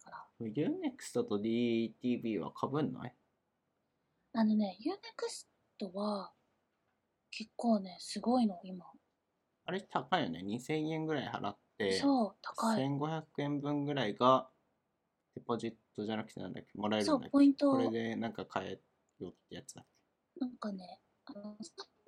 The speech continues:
Speaker 1: 時は確か映画館とか
Speaker 2: うん。
Speaker 1: で使えるポイント、千五百円分。
Speaker 2: 映画館で使えるの？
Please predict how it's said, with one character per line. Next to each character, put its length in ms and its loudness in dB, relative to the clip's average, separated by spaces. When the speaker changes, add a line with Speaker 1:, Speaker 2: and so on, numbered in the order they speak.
Speaker 1:
時 260 -6
は 280 0
確 260 -10
か 260 -8
映 140 2
画 140 -2
館 200 -8
と 120 -16
か 160 -16
Speaker 2:
う 60 2
ん。 240 -2
Speaker 1:
で 120 -6
使 340 -4
え 60 -4
る 140 -10
ポ 80 -6
イ 40 -8
ン 40 -14
ト、 80 -16
千 440 0
五 100 -4
百 140 4
円 80 6
分。 80 8
Speaker 2:
映 20 6
画 80 8
館 260 6
で 120 0
使 260 -8
え 40 -8
る 140 -14
の？ 80 -10